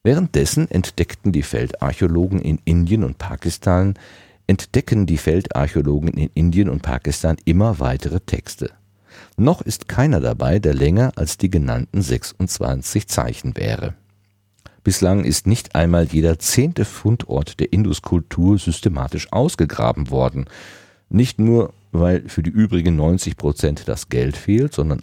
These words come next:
auch, weil diese zurzeit ungünstig liegen. Einige der aussichtsreichsten Stätten finden sich in der pakistanischen Wüstenregion Kholistan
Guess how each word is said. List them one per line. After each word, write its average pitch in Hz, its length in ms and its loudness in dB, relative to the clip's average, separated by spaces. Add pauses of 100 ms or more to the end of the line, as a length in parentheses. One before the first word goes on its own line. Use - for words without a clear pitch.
auch, 127 440 0
weil 87 260 2
diese 110 340 0
zurzeit 87 580 -2
ungünstig 87 880 -2
liegen. 104 440 0 (720)
Einige 82 340 4
der 76 200 2
aussichtsreichsten 87 1040 0
Stätten 117 480 -2
finden 92 280 0
sich 87 260 -2
in 80 80 -4
der 76 100 2
pakistanischen 80 1080 -2
Wüstenregion 82 880 0
Kholistan 82 840 0